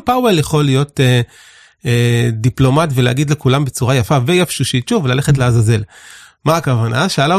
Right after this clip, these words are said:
שאלו אותו, "אתה לא חושש מההשפעות של זה על הדולר?" כי הדולר מאוד מתחזק, הריבית עולה, הדולר מתחזק. אז אמרו לו, "אתה לא חושש מההשפעות, אה, של זה על העולם?"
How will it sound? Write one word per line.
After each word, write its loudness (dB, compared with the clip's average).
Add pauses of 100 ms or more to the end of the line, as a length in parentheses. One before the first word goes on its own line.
(140)
שאלו -2
אותו, 0
"אתה -4
לא -2
חושש -4
מההשפעות -4
של -6
זה -4
על -4
הדולר?" -4
כי -4
הדולר -2
מאוד -2
מתחזק, -4
הריבית -4
עולה, -2
הדולר -8
מתחזק. -10 (500)
אז -6
אמרו -2
לו, -2
"אתה -6
לא -6
חושש -6
מההשפעות, -6
אה, -2
של -6
זה -4
על -2
העולם?" -2